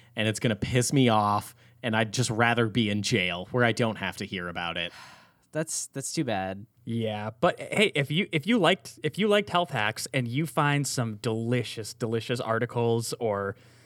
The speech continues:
Speaker 3: uh, just some choice readings to, uh, present on the show, go ahead and send those on Twitter to me. It's same goes for Sword Watch, same goes for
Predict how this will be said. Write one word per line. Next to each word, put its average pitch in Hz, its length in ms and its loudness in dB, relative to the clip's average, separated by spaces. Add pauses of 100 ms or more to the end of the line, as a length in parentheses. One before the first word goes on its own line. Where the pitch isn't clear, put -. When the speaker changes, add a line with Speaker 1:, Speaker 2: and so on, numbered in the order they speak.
(140)
Speaker 3:
uh, 110 180 0
just 147 300 -2
some 131 120 0
choice 117 360 0
readings 120 520 -2 (280)
to, 117 200 0
uh, 107 120 2
present 120 360 0
on 113 100 0
the 107 80 -2
show, 117 360 0 (180)
go 143 120 0
ahead 175 140 4
and 127 100 -2
send 127 200 0
those 107 320 -2
on 104 240 -2
Twitter 120 520 -4
to - 100 -6
me. 131 260 0
It's 135 320 -2
same 196 220 2
goes 156 180 6
for - 120 -8
Sword 123 300 0
Watch, 113 300 0
same 117 200 -2
goes 104 240 0
for 95 420 -6